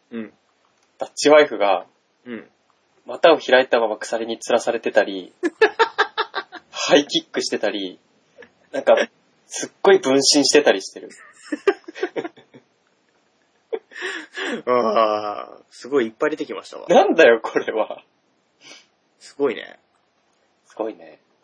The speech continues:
Speaker 1: うん。あ、なんかのさ、記事でさ、読んだんですけど、
Speaker 2: うん。
Speaker 1: なんか最近の人たちは本当に恋愛がしなくなってきたって。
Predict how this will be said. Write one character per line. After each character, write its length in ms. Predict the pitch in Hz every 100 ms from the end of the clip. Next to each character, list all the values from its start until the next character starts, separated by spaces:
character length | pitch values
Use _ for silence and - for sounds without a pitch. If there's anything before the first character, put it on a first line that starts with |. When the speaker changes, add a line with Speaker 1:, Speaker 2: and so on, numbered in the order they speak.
| _ 107
Speaker 1:
う 40 |
ん。 200 | 104 98 _ _ _ _ _ _ _ _ _ _ _ _ _ _ _ _ _ _ _ _ _ _ _ _ _ - -
あ、 180 | 120 120
な 180 | 117 170
ん 100 | 220
か 160 | 196
の 100 | 147
さ、 220 | 120 123 120
記 160 | 147
事 140 | 135 120
で 120 | 113
さ、 340 | - 110 104
読 180 | 110 120
ん 60 | 120
だ 120 | 113
ん 60 | 107
で 100 | 110
す 80 |
け 120 | - 107
ど、 360 | 107 95 - _ _ 107
Speaker 2:
う 40 |
ん。 300 | 95 90 78 _ _ _ _ _ _ _ _ _ _ _ _ -
Speaker 1:
な 120 | 135
ん 20 |
か 80 | 131
最 320 | 123 165 196
近 300 | - 214 208 208
の 100 | 208
人 220 | - 226
た 100 | 214
ち 140 | -
は 180 | 135 120
本 220 | 127 160
当 180 | 160 185
に 360 | 180 175 170 151
恋 240 | 156 196
愛 220 | 196 202
が 380 | 190 190 185 185
し 220 | - -
な 100 | 185
く 100 | 190
な 100 | 202
っ 80 | 208
て 100 | -
き 100 | -
た 100 | 131
っ 100 | 110
て。 320 | _ 110 87